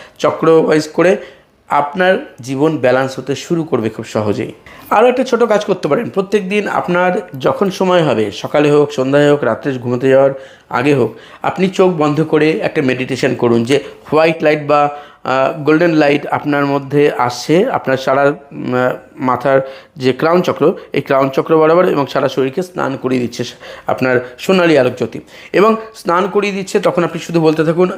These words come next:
"হে ইউনিভার্স, আমার শরীর, মন, আত্মা সম্পূর্ণভাবে সমস্ত রকম ক্লেদ মুক্ত, নেগেটিভ এনার্জি মুক্ত হয়েছে, আমি সম্পূর্ণভাবে এনার্জাইজড হয়েছি,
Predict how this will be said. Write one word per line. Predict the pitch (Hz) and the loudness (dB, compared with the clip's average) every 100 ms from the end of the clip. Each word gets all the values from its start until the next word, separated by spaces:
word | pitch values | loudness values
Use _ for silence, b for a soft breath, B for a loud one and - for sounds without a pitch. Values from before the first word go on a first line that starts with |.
| B B | B B
"হে | 156 165 | 0 2
ইউনিভার্স, | 147 147 147 160 185 - B B | 4 2 4 2 0 -6 B B
আমার | - 135 147 | -2 2 2
শরীর, | 147 135 135 143 | 0 0 2 2
মন, | 147 139 143 | 0 0 0
আত্মা | - 131 123 - 143 156 B B | -2 -4 -2 0 0 0 B B
সম্পূর্ণভাবে | - 147 143 - 170 180 196 190 156 131 | -2 0 0 -6 0 2 4 4 2 2
সমস্ত | 127 135 147 - | 2 0 0 0
রকম | 147 151 | 0 0
ক্লেদ | 143 143 151 147 | -2 0 2 2
মুক্ত, | 143 135 - | -2 -2 0
নেগেটিভ | 156 135 151 151 | 0 0 0 0
এনার্জি | 139 139 139 | 0 0 -2
মুক্ত | 135 131 143 | -4 -2 2
হয়েছে, | 139 135 180 180 B B | 2 4 0 0 B B
আমি | - 135 | -2 0
সম্পূর্ণভাবে | 139 147 139 - 156 147 139 | 2 2 0 -2 0 0 0
এনার্জাইজড | 131 131 135 135 135 - | -2 -2 0 0 -2 -2
হয়েছি, | 131 160 | -2 -2